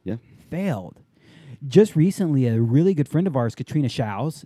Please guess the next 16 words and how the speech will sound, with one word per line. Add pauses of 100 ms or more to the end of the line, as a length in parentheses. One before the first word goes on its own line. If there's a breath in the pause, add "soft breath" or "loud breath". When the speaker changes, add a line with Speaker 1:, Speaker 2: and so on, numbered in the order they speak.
Speaker 2:
uh,
competed
in
the
World
Indoor
Skydiving
Championships, (400 loud breath)
and
her
team
took
third
place
at
Worlds.